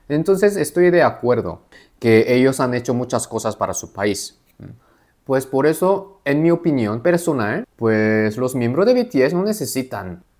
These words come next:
ir a servicio militar porque ya han, ya han hecho muchas cosas para su país. Pues la verdad, si voy a hablar un poco más profundo,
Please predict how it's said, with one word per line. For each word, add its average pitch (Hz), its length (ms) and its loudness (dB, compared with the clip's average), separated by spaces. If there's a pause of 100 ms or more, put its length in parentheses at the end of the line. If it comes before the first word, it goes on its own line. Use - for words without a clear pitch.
(200)
ir 123 420 0
a 117 60 2
servicio 107 420 -2
militar 107 360 -4
porque 101 320 -6
ya 104 160 0
han, 110 280 -4 (160)
ya 104 520 -2
han 104 120 -4
hecho 113 180 -10
muchas 117 260 -8
cosas 180 320 -8
para 92 160 -6
su - 160 -16
país. 117 400 -6 (540)
Pues 123 400 2 (240)
la 127 220 2
verdad, 131 480 -2 (200)
si 131 200 -2
voy 123 260 0
a 170 240 2
hablar 117 720 -2 (180)
un 113 140 -6
poco 131 200 -4
más 127 200 -2
profundo, 131 800 -6